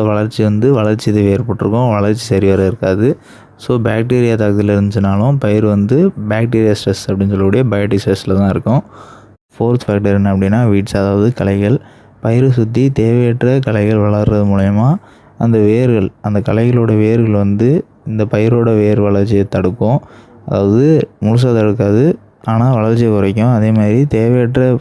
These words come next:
களைகள் வந்து பயிரை சுத்தி வளரும்போது என்ன ஆகும் அப்படின்னா, போதுமான காற்றோட்டம் பயிருக்கு கிடைக்காது.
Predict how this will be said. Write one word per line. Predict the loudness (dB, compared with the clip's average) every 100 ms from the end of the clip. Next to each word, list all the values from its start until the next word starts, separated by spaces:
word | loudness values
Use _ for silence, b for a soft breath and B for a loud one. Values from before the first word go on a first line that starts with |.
| -2
களைகள் | -2 0 0 0
வந்து | 0 -2 0
பயிரை | 0 2 0
சுத்தி | 0 0
வளரும்போது | 0 0 0 0 2 2
என்ன | 2 0
ஆகும் | 0
அப்படின்னா, | 0 0 0 -2 -4 B B -20 -4
போதுமான | 0 2 2 2 0
காற்றோட்டம் | 0 0 -2 0 0
பயிருக்கு | 0 0 0
கிடைக்காது. | 0 0 2 2